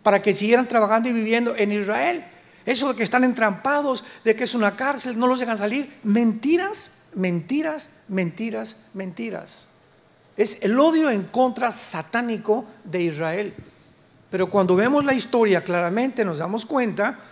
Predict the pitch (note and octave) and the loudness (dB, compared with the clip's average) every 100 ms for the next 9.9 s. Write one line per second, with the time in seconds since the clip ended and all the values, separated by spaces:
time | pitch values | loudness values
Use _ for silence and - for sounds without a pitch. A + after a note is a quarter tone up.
0 | - - F#3+ F3 D#3 D#3+ D#3 A3 D4+ - | -16 -2 0 0 0 0 2 4 2 2
1 | B3+ G3+ F#3+ G3+ A#3+ - E3+ D#3 F3 F#3+ | 2 2 2 0 -2 -12 -8 -2 -2 -2
2 | G3 A#3 B3 A3 G3 - G#3 C4 - - | -2 0 0 0 -2 -2 -6 -6 -14 -6
3 | - F3 - D#3+ E3 G#3 B3+ E4 - - | -2 -2 -2 -2 2 2 0 -2 -10 -14
4 | F#3 F3+ E3 G3 F3 D3+ C#3+ G#3+ B3 D4+ | -4 -2 -2 -2 -2 -2 -2 -2 -2 -6
5 | F4 - - - F#3 E3+ D3+ F3 D3+ A3 | -8 -14 -20 -12 -6 -4 -2 -4 -4 -2
6 | A3 - E3+ F#3+ C4 D4 - _ E3 F3 | -2 -2 -4 -4 -6 -8 -18 _ -12 -6
7 | E3+ G3+ G#3+ A3 F#3 D3 D#3 F#3 A#3+ - | -2 -2 -2 -4 -4 -6 -6 -6 -6 -2
8 | A3+ B3 D4+ - - - D#3+ F3 A#3+ B3 | -4 -2 -8 -8 -14 -12 -8 -2 -2 -2
9 | C#4 - - F#3 E3+ G3 G#3 G#3+ G#3+ | -6 -8 -8 -8 -2 0 0 0 -4